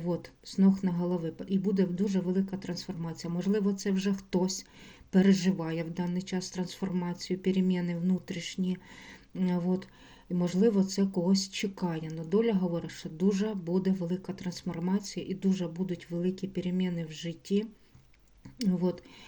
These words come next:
Хтось піде на поправку, на виздоровлення, хтось узнає дуже якусь, м, ну, тяжелу таку ситуацію в житті. От таке, ну що ж, знаєте, сколихне ваше, ну, ваше життя.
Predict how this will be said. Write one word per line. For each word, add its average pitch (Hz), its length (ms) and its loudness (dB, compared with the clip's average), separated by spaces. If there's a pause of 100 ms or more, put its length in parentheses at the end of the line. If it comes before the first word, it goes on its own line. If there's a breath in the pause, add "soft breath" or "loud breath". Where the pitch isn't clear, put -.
(120)
Хтось 196 360 4
піде 190 320 2
на 175 100 0
поправку, 190 600 -2
на 170 120 -2
виздоровлення, 175 920 0 (400 loud breath)
хтось - 500 -2
узнає 180 480 0
дуже 190 280 2
якусь, - 480 -6
м, 190 220 -10 (440)
ну, 208 180 0
тяжелу 185 480 2
таку 190 280 -6
ситуацію 175 760 -6
в 170 40 -8
житті. 165 460 -8 (1200 loud breath)
От 196 160 0
таке, 190 260 2
ну 208 100 4
що 190 320 6
ж, 175 60 2
знаєте, 185 440 2
сколихне 190 640 6
ваше, 156 560 -4 (1200)
ну, 277 140 2
ваше 185 300 -2
життя. 165 500 -6